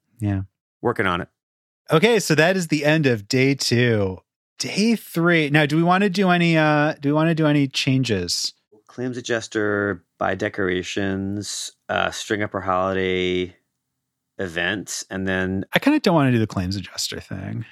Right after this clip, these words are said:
Speaker 2: Then let's not.
Speaker 1: Yeah, let's see. What, what, what am I doing instead? I'm, oh, you know what? I know. Uh, this is what I want.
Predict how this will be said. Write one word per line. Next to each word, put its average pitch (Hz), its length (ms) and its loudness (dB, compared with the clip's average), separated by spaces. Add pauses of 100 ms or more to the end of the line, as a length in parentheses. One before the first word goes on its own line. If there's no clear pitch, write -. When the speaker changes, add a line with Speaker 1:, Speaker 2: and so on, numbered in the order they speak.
(100)
Speaker 2:
Then 110 120 -2
let's 110 200 -4
not. 95 300 0 (100)
Speaker 1:
Yeah, 117 320 -2
let's 135 180 -6
see. 117 100 -6
What, 143 280 -4
what, 170 200 -4
what 160 100 0
am 175 80 2
I 165 80 2
doing 113 200 -2
instead? 80 500 -6 (220)
I'm, 151 680 2 (420)
oh, 135 60 0
you 117 140 0
know 117 80 2
what? 117 100 2
I 110 120 2
know. 104 220 -2
Uh, 95 320 -6
this 87 220 -8
is 92 100 -10
what 87 120 -6
I 85 120 -2
want. 85 300 -10